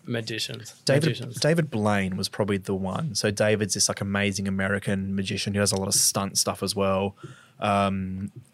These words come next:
Speaker 2: he's very, like, low spoken, uh, very straight edge, um, and he was someone that I was really aspired to be like.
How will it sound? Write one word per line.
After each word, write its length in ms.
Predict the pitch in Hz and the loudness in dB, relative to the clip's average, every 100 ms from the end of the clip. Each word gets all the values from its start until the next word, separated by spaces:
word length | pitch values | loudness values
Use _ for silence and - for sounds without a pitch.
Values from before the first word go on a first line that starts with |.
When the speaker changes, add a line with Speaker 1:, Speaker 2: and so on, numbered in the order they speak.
| _ - | _ -6
Speaker 2:
he's 180 | 113 104 | -4 2
very, 280 | 117 113 | 6 6
like, 140 | 104 - | 4 0
low 360 | 101 101 101 | -2 0 0
spoken, 920 | 104 - - 107 104 - 104 107 127 120 - | 2 0 0 -2 -2 -2 -4 -4 -8 -10 -2
uh, 540 | 104 101 107 110 92 | 0 2 0 0 -2
very 260 | 110 107 107 | 2 2 2
straight 540 | - - 107 98 - | 0 0 0 0 0
edge, 480 | 98 95 92 - - | -2 0 0 -4 -2
um, 360 | 101 98 98 98 | -2 -2 -4 -4
and 140 | 107 | -2
he 80 | 117 | 0
was 120 | 107 | 2
someone 220 | - 101 | 0 0
that 80 | 101 | -2
I 20 | |
was 140 | 98 101 | -4 -4
really 260 | 98 98 - | -6 -6 -4
aspired 380 | - - 104 95 | -4 -2 -4 -4
to 60 | - | -2
be 120 | 101 | 0
like. 300 | 123 - | 2 0